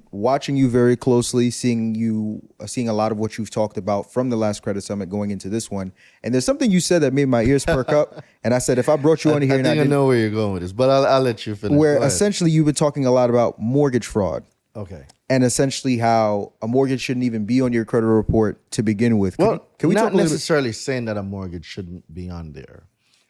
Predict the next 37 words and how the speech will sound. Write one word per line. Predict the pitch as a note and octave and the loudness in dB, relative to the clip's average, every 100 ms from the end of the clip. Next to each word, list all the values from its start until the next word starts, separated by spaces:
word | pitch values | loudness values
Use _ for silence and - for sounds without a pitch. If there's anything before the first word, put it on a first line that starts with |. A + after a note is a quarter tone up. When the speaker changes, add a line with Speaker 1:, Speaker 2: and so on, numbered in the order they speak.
| _ | _
Speaker 2:
right? | G2+ A#2 A2 _ - | -2 -2 -2 _ -10
It, | A2 - | -8 -8
a | - | -8
mortgage | A#2 C3+ D3+ C3+ - - | -4 -4 -2 -6 -8 -16
can | - B2+ F3 F3+ | -4 0 2 2
be | C3 G#2+ | 0 -2
on | F2+ F2+ E2 | -4 -8 -10
there | G2 G#2 G#2+ - | -10 -10 -12 -6
Speaker 1:
Okay. | - A2+ | 0 0
Speaker 2:
if | D3 - | 0 -2
the | C#3 | -4
consumer | - A#2+ A2 - A2+ G2+ | -2 -6 -6 -4 -4 -4
gave | F2+ G2+ F#2+ | -8 -10 -12
permission | - G2 F#2 F#2 F#2 | -14 -14 -12 -14 -14
for | F2+ | -14
it | F2 | -14
to | F#2+ | -8
be | G2+ D#3+ | -2 0
on | B2 F2 | 0 -2
there. | D#2+ - - | -8 -8 -4
Speaker 1:
Okay. | C3 G2+ - _ - | -2 -2 -6 _ -4
Speaker 2:
Right? | B2+ D#3+ - _ _ _ _ _ _ _ _ _ _ _ | -2 -2 -6 _ _ _ _ _ _ _ _ _ _ _
And, | C#3 C3+ B2+ - | -6 -6 -6 -6
and, | B2 A#2 A2+ | -4 -4 -6
and | A#2 G#2+ G#2 | -6 -6 -2
where | C3+ | 0
you | C#3+ C3+ | 2 0
find | - E3 F3 | 0 -2 0
this | C3+ - | -2 -6
is | G#2 - | -12 -10
fifteen | - - C3+ A#2+ | -10 -8 -6 -4
U | A2+ A2+ | -2 -2
S | A2 | -4
C | - G#2 | -10 -12
sixty-eight | F2 A2 - A2+ - F#2+ | -12 -12 -12 -12 -8 -6
oh | F#2 F#2 | -6 -6
two, | - G3 C#3 | -4 -2 -2